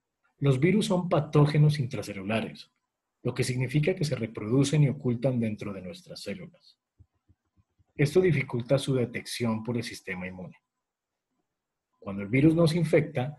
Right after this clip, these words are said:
se producen unas moléculas denominadas interferones, que desencadenan la activación de unas células llamadas natural killers, las N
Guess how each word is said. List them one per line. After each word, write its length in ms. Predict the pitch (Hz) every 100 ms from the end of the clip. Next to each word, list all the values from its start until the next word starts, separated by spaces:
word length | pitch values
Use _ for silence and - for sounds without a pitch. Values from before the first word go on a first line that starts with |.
| _ _
se 200 | - 127
producen 500 | 123 127 131 170 156
unas 340 | 156 156 147
moléculas 580 | 117 110 113 - 131 123
denominadas 840 | 113 101 98 98 104 113 - _ _ _ _
interferones, 1160 | 180 170 165 165 151 147 117 107 87 - - - _ _ _ _ _
que 120 | 127
desencadenan 840 | 113 113 113 113 104 120 147 156
la 120 | 139
activación 640 | 110 - 110 101 87 113 117
de 60 | 127
unas 200 | 127 117
células 580 | 151 131 123 131 131
llamadas 680 | - 104 95 98 101 - - _
natural 560 | 120 120 120 123 123 117
killers, 520 | 104 - - - _
las 300 | - 92 - -
N 420 | 117 107 107 113